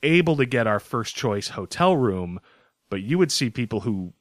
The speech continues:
press submit at twelve oh four or twelve oh five, God forbid, who got nothing.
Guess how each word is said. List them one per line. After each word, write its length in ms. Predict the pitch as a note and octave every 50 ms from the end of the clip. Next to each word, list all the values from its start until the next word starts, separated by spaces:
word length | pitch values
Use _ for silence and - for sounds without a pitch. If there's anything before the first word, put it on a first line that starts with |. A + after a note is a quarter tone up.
| _ _ _ _ _ _
press 220 | - - C3 A#2+ -
submit 400 | - A#2+ G2 F#2+ G#2 G#2+ G2+ F#2+
at 120 | - _ -
twelve 340 | - B2+ A2+ G#2 G2+ F2 G2+
oh 140 | F#2+ F2+ E2+
four 760 | - - _ - C#3+ F3+ G3 D3 - D#2 C2+ C2 D2+ - _ _ _ _ _ _ _ _ _ _ _ _ _ _ _ _ _ -
or 140 | A2+ G#2+ -
twelve 340 | - - C#3 C3 B2 A#2+
oh 100 | A2 G2+
five, 540 | G#2 - - D#3+ E3 D3+ - E3 E3+ C#3+ A#2
God 240 | B2 A#2+ A2+ G#2 G2
forbid, 460 | - B2+ G#2+ G#2 G#2+ G2+ F#2 F2+ F#2 -
who 120 | A#2 A#2+
got 240 | A#2 G#2+ F2 E2 D2+
nothing. 640 | E2 E2 F2 G2 A2 C#3 D#3+ - - - - -